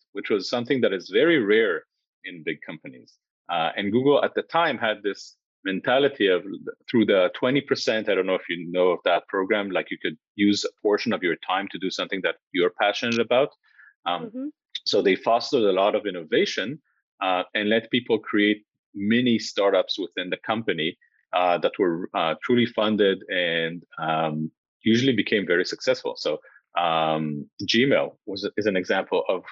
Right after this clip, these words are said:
Speaker 1: one of these, uh, innovations that was created at that time.
Speaker 2: Exciting. So how, how do you live it? How do you live a place like Google with such an,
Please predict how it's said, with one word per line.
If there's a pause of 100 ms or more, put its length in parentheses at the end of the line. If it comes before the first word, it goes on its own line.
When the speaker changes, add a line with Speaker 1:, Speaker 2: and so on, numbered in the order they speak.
Speaker 1:
one
of
these,
uh, (100)
innovations
that (100)
was
created
at
that
time. (1600)
Speaker 2:
Exciting. (1040)
So
how,
how
do
you
live
it? (140)
How
do
you
live
a
place
like
Google
with (240)
such
an,